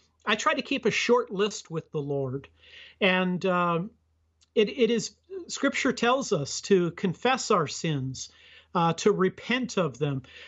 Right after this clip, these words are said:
But I would also imply that I think biblically,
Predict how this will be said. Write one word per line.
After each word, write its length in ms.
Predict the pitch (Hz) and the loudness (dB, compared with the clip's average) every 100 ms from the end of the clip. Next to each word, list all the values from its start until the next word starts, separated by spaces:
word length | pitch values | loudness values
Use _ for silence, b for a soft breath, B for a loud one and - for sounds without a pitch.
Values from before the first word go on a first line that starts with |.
| B B | B B
But 300 | 208 220 - - | 2 2 -4 -2
I 240 | 220 240 226 | 0 0 -2
would 220 | 226 233 | 0 2
also 420 | 240 - - 311 | 2 -2 -4 0
imply 800 | 233 175 - - 226 233 196 160 | 2 0 -4 -2 2 4 2 0
that 160 | 156 175 | -2 0
I 100 | 190 | 0
think 340 | - 262 247 | -2 -8 -2
biblically, 760 | 220 220 247 208 - 180 156 147 | 2 2 2 -2 0 -2 -2 -4